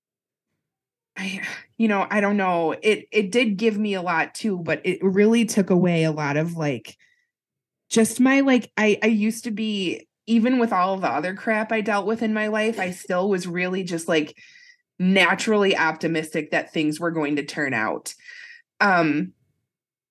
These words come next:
and now I feel like I default more towards, okay, well, I was in the one percent and that happened to me. So I'm pretty sure I'm not gonna get this, or,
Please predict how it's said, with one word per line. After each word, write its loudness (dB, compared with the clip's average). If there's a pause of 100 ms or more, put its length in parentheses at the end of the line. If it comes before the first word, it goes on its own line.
(600)
and 6
now 2
I 0
feel 0
like -2
I -2
default -2
more -2
towards, -4 (200)
okay, -2
well, -2 (580)
I 0
was -2
in -2
the -2
one -2
percent -2
and -4
that -2
happened -4
to -12
me. -10
So 0
I'm 0
pretty -2
sure 0
I'm -2
not -2
gonna -4
get -6
this, -6
or, 0